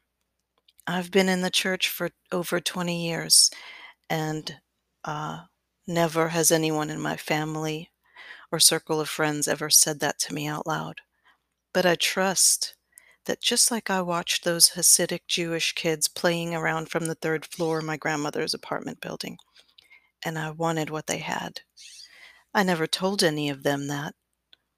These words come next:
but I trust that as I walk with my king, there are people that are watching me, and they're wanting what I have. And that, I don't know about you, but that just makes me excited, because I know that as they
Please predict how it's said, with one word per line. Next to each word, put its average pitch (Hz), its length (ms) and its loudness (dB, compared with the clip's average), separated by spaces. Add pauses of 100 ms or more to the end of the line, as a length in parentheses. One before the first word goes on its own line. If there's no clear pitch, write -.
(400)
but 170 140 -4
I 156 60 -4
trust - 720 0 (560)
that - 140 -4
as 170 160 4
I 170 120 4
walk 170 320 0
with 175 160 -4
my 165 180 0
king, 202 460 -6 (840)
there 190 160 0
are 175 60 0
people 165 400 -4
that 165 140 2
are 160 120 -2
watching 156 480 0
me, 151 280 -6 (840)
and 180 140 -6
they're 165 120 -4
wanting 156 380 -4
what 160 120 -8
I 160 60 -6
have. 165 400 -6 (1160)
And 180 160 0
that, 180 220 2
I 185 80 0
don't 185 100 2
know 180 60 2
about - 240 2
you, 165 200 2
but - 200 -4
that 160 180 2
just - 240 4
makes 160 260 2
me 160 120 -2
excited, 147 580 2
because 170 300 4
I 156 140 -2
know 156 340 -4
that - 280 0 (1500)
as 175 380 6
they 170 540 6